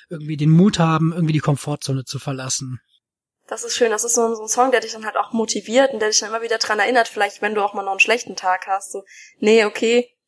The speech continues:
Speaker 2: stimmt, ich, ich darf mich nicht in mein, in mein Loch verziehen, ich, äh, das finde ich jetzt lustig, weil das der Nachname ist, aber, <laughs> ähm,
Speaker 1: <laughs>
Speaker 2: nee, aber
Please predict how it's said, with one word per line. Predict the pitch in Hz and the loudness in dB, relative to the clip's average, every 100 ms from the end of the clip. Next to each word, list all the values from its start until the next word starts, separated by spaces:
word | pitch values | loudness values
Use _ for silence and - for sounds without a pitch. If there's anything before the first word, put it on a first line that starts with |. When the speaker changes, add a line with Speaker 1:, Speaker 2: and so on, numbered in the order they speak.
| - | -10
Speaker 2:
stimmt, | - 247 247 247 | 2 4 4 2
ich, | 208 - 214 | -4 -8 -12
ich | 202 - | -10 2
darf | 202 - | 2 2
mich | - | -6
nicht | 220 220 | -8 -4
in | 208 | 0
mein, | 196 196 196 190 | 0 0 -4 -4
in | 202 | 0
mein | 190 190 | 2 2
Loch | 202 226 | 2 0
verziehen, | - 220 - 240 247 247 | -2 -4 0 2 4 2
ich, | 208 - | -2 -2
äh, | 208 196 190 196 _ _ _ | 0 0 -2 -6 _ _ _
das | 190 - | -8 -4
finde | 202 | -2
ich | 190 | -2
jetzt | 180 | -2
lustig, | - 185 | -8 -4
weil | 170 | -2
das | 170 | 0
der | 175 | 0
Nachname | 170 175 170 170 | 0 -2 -6 -6
ist, | - | -8
aber, | 165 277 | 2 2
<laughs> | 277 - - - - - - 571 339 - | 2 0 -2 0 0 0 0 -4 -6 -2
ähm, | 196 196 196 - - - | -2 -2 -8 -18 -10 0
Speaker 1:
<laughs> | 226 - 202 214 202 - 233 - - 185 143 - 370 - - - 523 - - - 659 762 - - 330 - | 2 4 4 4 2 2 2 2 -4 -6 -8 -10 -12 -14 -16 -16 -18 -18 -20 -4 -2 -2 -4 -12 -16 -8
Speaker 2:
nee, | 202 185 | -6 -2
aber | 180 185 185 185 180 | 0 2 4 2 0